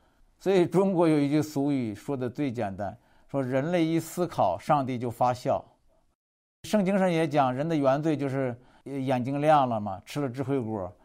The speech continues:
要像神一样来分善恶是非。耶稣说，你们是瞎了，你们不是眼睛亮了，自以为能看见的都瞎了眼啊！这是我们的理性啊，是多么有限。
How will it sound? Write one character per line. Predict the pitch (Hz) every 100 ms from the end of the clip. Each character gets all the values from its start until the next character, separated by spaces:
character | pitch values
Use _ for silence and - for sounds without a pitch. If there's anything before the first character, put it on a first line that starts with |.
| _ -
要 | 147
像 | 143 135
神 | 113 143 131 180
一 | 180
样 | 151 139 - 131
来 | 135
分 | 135 131
善 | 143 135
恶 | 127 120
是 | - 123
非。 | 120 110 - _ _ _
耶 | - 147
稣 | 151
说， | 131 147
你 | 139
们 | 120
是 | 120 131
瞎 | - 143 143 135
了， | 107
你 | 113
们 | 123 123
不 | 107
是 | 147
眼 | 156 120
睛 | 107 113
亮 | 120 113 98
了， | 90 _ _ _ _ -
自 | 240 247
以 | 185 156
为 | 160
能 | 156 151
看 | 151 165
见 | 143 131
的 |
都 | 120
瞎 | 120 135 127
了 |
眼 | 120 98 82 - _ _ _ _ _
啊！ | 120 113
这 | 160
是 | 151
我 | 151
们 | 147
的 | 143
理 | 131 110
性 | - 131 113
啊， | 92 - _
是 | -
多 | 113 123
么 | 131
有 | 123 101
限。 | 95 127 98